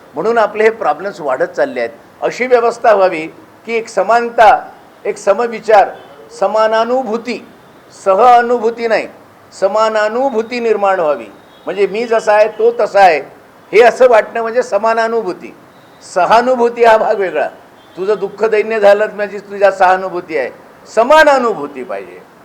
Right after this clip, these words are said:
आणि ही समानानुभूती निर्माण होईल, हे साहित्याद्वारे होईल. म्हणून साहित्यिकांनी आता शृंगारिकतेकडे आणि बाकी याच्याकडे न वळता आता समाजाभिमुख व्हावं.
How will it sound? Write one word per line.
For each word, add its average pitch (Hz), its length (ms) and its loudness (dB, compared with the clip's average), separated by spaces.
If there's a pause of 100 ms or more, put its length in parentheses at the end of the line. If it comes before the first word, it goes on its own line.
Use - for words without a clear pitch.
आणि 180 160 -4
ही 185 100 -4
समानानुभूती 233 880 -2
निर्माण 233 380 2
होईल, 185 420 -2 (380)
हे 185 80 -6
साहित्याद्वारे 160 800 -2
होईल. 123 320 -8 (520)
म्हणून 208 180 -4
साहित्यिकांनी 214 680 0
आता 190 400 4 (360)
शृंगारिकतेकडे 214 920 0 (300)
आणि 190 180 -6
बाकी 165 320 -2
याच्याकडे 208 420 0
न 185 80 -6
वळता 160 380 0
आता 185 200 0
समाजाभिमुख 185 840 -2
व्हावं. 170 420 0